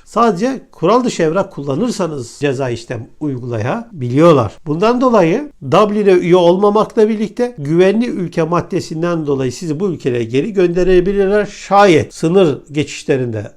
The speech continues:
yakalandıysanız ya da üç ay viz- ve üzeri oturma izniniz, çalışma müsaadeniz ya da vizeniz varsa,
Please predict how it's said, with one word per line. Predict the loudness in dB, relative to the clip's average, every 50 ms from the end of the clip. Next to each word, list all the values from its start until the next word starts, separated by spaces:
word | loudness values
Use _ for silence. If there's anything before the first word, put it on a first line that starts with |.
| -12
yakalandıysanız | -8 -8 -8 -6 -4 -2 -2 -2 -2 -2 -4 -4 -2 -2 -2 -2 -2 -6 -4 -4
ya | -2 0 2
da | 2 0 0 -2 -6
üç | -6 -6 -4 -6
ay | -6 -2 -2 -2 -2 -2
viz- | -2 -4 -4 -4 -6 -6 -4 -2
ve | -2 -2
üzeri | 0 -2 -2 0 2 2 2 2 0 -4 -8 _ -6
oturma | -6 -6 -4 -4 -4 -2 -2 0 0
izniniz, | -2 -2 0 0 0 0 0 -2 -8 -12 -14
çalışma | -10 -8 -6 -6 -6 -6 -6 -4 -2 -2
müsaadeniz | -2 -2 0 0 0 0 0 0 -2 -4 -6 -8 -12 -14 -8
ya | -6 -6 -2 0
da | 0 0 0 -2 -6 -10
vizeniz | -8 -6 -4 -4 -4 -4 -4 -6 -8 -12 -16 -14
varsa, | -6 -4 -2 -2 -2 -4 -6 -8 -8 -8 -10